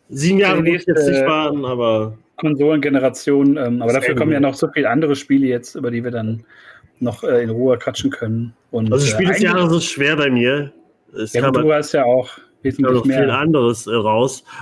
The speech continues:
Speaker 1: Ähm, ich hoffe, dass du irgendwann Death Stranding beendest, weil das ist auch s-, ähnlich
Speaker 2: <laughs>
Speaker 1: emotional, das Ende. Und das, äh, würde dir wahrscheinlich, äh, super gefallen, was da am Ende passiert. Deswegen, vielleicht hast du ja irgendwann Zeit und spielst
Speaker 2: Ich
Speaker 1: das
Speaker 2: bin
Speaker 1: noch.
Speaker 2: ja jetzt in Übung, von daher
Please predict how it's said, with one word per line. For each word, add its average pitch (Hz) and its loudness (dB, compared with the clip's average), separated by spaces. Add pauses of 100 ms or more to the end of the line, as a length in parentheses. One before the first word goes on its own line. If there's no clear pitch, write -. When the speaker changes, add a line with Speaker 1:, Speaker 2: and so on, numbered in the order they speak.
Speaker 1:
Ähm, 131 2
ich 135 -4
hoffe, 190 0
dass 180 -2
du 190 2
irgendwann 180 0
Death 156 -2
Stranding 180 0
beendest, 131 0
weil 135 2
das 127 -2
ist 139 -6
auch 143 2
s-, - -12
ähnlich 175 2
Speaker 2:
<laughs> 175 -6
Speaker 1:
emotional, 139 2
das 131 0
Ende. 131 2 (280)
Und 123 2
das, 120 -4
äh, 123 2
würde 135 0
dir 131 0
wahrscheinlich, 127 -4
äh, 120 2
super 120 -4
gefallen, 90 -8
was 92 -14
da 120 -2
am 104 -4
Ende 98 -8
passiert. 117 -4 (340)
Deswegen, 131 0
vielleicht 143 -4
hast 147 -2
du 165 0
ja 135 0
irgendwann 135 2
Zeit 127 -4
und 120 -14
spielst - -12
Speaker 2:
Ich 135 -2
Speaker 1:
das - -10
Speaker 2:
bin 175 0
Speaker 1:
noch. 180 2
Speaker 2:
ja 165 0
jetzt 165 -4
in 151 4
Übung, 151 2
von 127 -2
daher 123 0